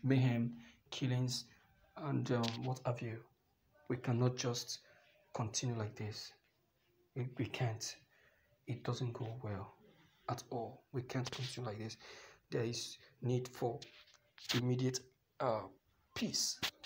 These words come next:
Peace. Immediate peace in the Southeast.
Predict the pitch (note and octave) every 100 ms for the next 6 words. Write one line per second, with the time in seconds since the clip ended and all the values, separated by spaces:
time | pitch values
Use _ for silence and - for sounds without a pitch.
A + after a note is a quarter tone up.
0 | - - - - F#3 - - - - -
1 | - - C3 D3 C#3+ C3+ B2+ G2+ - -
2 | - - - - - - A#2 - A2 A2
3 | - G#2+ -